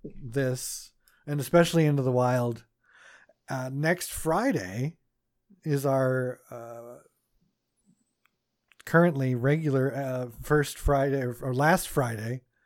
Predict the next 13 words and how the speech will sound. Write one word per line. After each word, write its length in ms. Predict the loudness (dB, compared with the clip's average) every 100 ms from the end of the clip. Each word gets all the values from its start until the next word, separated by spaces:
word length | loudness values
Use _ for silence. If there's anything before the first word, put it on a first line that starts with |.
| _
is 60 | -18
it 60 | -12
last 260 | -10 -10 -6
Friday? 300 | -6 -6 -8
Fourth 300 | 4 4 4
Friday. 460 | 0 0 -2 -10 -14 -6
What 200 | 2 6
the 80 | 6
hell 220 | 6 6
is 140 | 6 2
my 160 | 0
show 300 | 0 2 2
called? 340 | 0 -8 -10